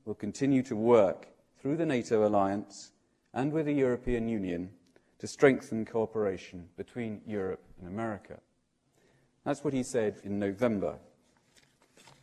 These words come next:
Well, last month, he made good on that commitment,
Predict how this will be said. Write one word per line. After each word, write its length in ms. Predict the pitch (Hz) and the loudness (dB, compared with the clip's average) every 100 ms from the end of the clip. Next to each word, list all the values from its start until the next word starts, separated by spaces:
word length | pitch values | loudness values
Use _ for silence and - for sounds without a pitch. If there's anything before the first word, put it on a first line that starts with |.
| _ | _
Well, 400 | 131 131 127 - - | 0 2 2 0 6
last 340 | 147 147 - | 8 8 6
month, 320 | 127 120 127 - - _ _ _ _ | 6 6 4 -6 -20 _ _ _ _
he 120 | - | 2
made 240 | 131 123 120 | 4 4 6
good 160 | 151 | 8
on 140 | 120 92 | 8 4
that 200 | 85 - | -4 -8
commitment, 560 | 90 92 - 110 139 | -12 -12 -12 -14 -14